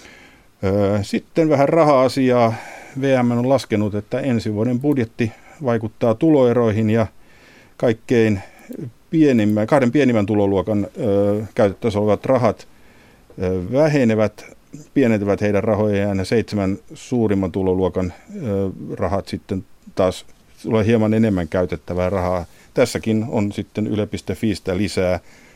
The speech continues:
Samaten siitä, että asuntovelallisia ahdistaa jo, eikä korko ole edes vielä noussut, että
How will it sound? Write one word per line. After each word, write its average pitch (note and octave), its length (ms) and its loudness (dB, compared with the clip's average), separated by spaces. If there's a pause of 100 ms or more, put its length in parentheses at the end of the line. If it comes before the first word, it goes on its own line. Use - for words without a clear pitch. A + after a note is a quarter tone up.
(120)
Samaten G#2 380 -2
siitä, C3 320 0
että A#2 280 -2
asuntovelallisia A2+ 880 0
ahdistaa G2+ 440 -2
jo, A2+ 180 2
eikä F#2+ 180 -2
korko G#2+ 340 -2
ole G2 180 0
edes F#2+ 260 -4
vielä G2 240 0
noussut, A2 520 -2
että F2 300 -8